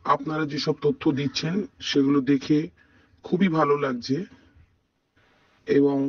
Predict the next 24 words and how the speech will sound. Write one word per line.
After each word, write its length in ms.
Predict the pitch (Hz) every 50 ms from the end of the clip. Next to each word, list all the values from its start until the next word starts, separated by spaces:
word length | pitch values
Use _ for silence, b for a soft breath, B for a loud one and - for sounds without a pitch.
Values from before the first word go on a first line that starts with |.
| 139 - _
কালকে 360 | - - - 147 147 - 185 170
হঠাৎ 360 | 143 147 147 - 180 - 87 -
করে 200 | - - - 95
একটা 200 | 95 - - -
খবর 320 | - - 147 143 147 151 160
পেলাম 340 | - 143 139 127 117 113 120 143 202 - B B B B B B B _ b b b b b b b b b b b b b _ _
যে 220 | 143 135 135 143 135 135 135 135 135 139 135 - B B B B B B B B B B
ইংলিশ 320 | - 147 147 156 160 160 - -
মাস্টারমশাই 640 | 170 160 - - 170 170 165 151 - 170 170 175 185 202 208 b b b b b b b b b b b
একটা 360 | - 139 139 139 - - 143 139 135 135 131 120
ভাড়া 260 | 110 113 117 120 123 123
বাড়ি, 200 | 135 143 156 - - - - _ _ _ _ _ _ B B B B B B B B B B B
সেই 340 | - - - - 170 170 185 190
ভাড়া 300 | 160 143 135 143 143 143
বাড়িটায় 520 | 143 156 156 185 180 - - - - - 185 - B B B B B B B B B B B B B B _ _
তিন 140 | - 151 156 160
চারজন 380 | 135 175 165 160 156 - 175 170
ছেলে 280 | 160 - - 143 139 135 139
এসে 260 | 143 - - 143 120 113 - 95
ওনাকে 340 | 165 131 135 135 127 - 143
ডেকে 280 | 131 135 123 - 143 135
নিয়ে 220 | 135 139 139 139
গিয়ে 220 | 131 135 151 156
নাকি 300 | 143 135 113 - - 127